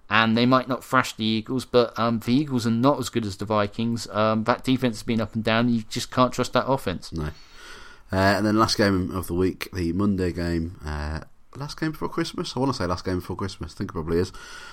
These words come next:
Speaker 2: Um, oh no, there's, there'll be a Thursday night game.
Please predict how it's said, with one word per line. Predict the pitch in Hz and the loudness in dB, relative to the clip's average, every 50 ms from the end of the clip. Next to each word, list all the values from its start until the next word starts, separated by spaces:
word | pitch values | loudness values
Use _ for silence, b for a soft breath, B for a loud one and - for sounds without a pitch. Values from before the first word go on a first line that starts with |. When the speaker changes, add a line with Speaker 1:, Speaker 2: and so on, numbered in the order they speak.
| B B - | B B 2
Speaker 2:
Um, | 104 110 110 110 110 110 - - - - - _ _ _ _ _ - | 4 6 6 6 6 4 2 0 -8 -20 -20 _ _ _ _ _ -6
oh | 131 | -2
no, | 131 139 123 | 0 0 0
there's, | 92 85 76 | 0 -2 -4
there'll | 78 - 87 | -4 -6 -4
be | 87 85 | -4 -4
a | 76 | -4
Thursday | - 80 76 73 - 80 | -4 -4 -6 -4 -4 -4
night | 78 73 69 | -6 -4 -4
game. | 76 78 73 | -6 -6 -8